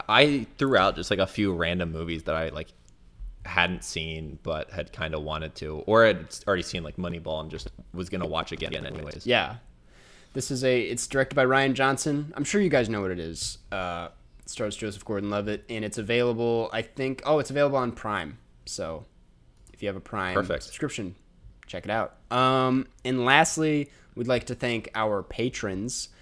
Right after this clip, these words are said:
Speaker 2: Uh, if you would like to become a patron, go to patreon dot com slash carscast, where you can get exclusive access to bonus episodes, Q and A's, shout-outs at the end of every episode, Zoom hangouts, um,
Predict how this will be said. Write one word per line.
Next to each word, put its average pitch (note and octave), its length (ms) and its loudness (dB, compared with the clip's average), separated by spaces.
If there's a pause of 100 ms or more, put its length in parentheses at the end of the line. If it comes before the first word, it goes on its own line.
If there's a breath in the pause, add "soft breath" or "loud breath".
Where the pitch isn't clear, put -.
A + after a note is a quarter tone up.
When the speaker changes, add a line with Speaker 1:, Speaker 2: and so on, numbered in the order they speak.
(220 soft breath)
Speaker 2:
Uh, G2+ 240 0
if - 140 -8
you C3+ 100 4
would G3 100 2
like B2+ 160 0
to - 60 -16
become - 180 -6
a F#2+ 60 -6
patron, F#2+ 420 -2
go A2+ 120 -4
to F#2+ 80 -4
patreon G2+ 480 -4
dot F#2+ 180 0
com G2 220 -2
slash G2 280 -4
carscast, C3+ 500 -2
where B2 80 -6
you - 40 -8
can G#2 100 -8
get F#2+ 80 -8
exclusive B2+ 420 -6
access A2 360 -4
to G2+ 100 -12
bonus A#2 320 -2
episodes, A2 460 -4
Q C3 220 0
and A#2+ 80 2
A's, A2 280 -2
shout-outs A2 300 0
at G#2 60 -12
the A2 120 -2
end A2+ 100 -2
of G#2 80 -6
every A2 240 0
episode, G#2+ 480 -4
Zoom B2 300 0
hangouts, A2 560 -2 (540 soft breath)
um, F#2 680 -2